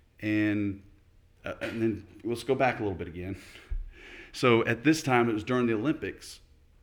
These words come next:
Oh, they were starting to tear down a lot of, tear down a lot of buildings. So,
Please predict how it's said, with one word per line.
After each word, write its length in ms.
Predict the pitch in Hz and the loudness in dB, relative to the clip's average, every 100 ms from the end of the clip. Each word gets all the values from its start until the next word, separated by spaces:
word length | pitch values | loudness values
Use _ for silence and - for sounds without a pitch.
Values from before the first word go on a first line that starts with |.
| - | -16
Oh, 200 | 82 80 82 - - - - - - - - _ - | -14 -16 -20 -20 -20 -20 -20 -20 -20 -20 -20 _ 0
they 100 | 110 | 0
were 80 | |
starting 320 | 104 - 107 101 | 0 0 -2 -2
to 60 | |
tear 200 | 127 117 | -2 0
down 240 | 107 101 92 | 0 -2 -2
a 40 | |
lot 180 | 95 95 | -6 -8
of, 60 | 95 - _ - - | -12 -18 _ -20 -16
tear 180 | - 117 | -4 -2
down 200 | 104 101 | -2 -4
a 60 | 101 | -4
lot 100 | 104 | -4
of 60 | |
buildings. 460 | 123 190 92 - - - _ _ _ _ _ _ _ - - - - | 0 -2 -2 -10 -18 -20 _ _ _ _ _ _ _ -20 -20 -20 -20
So, 520 | - 135 120 113 110 | -6 0 4 4 2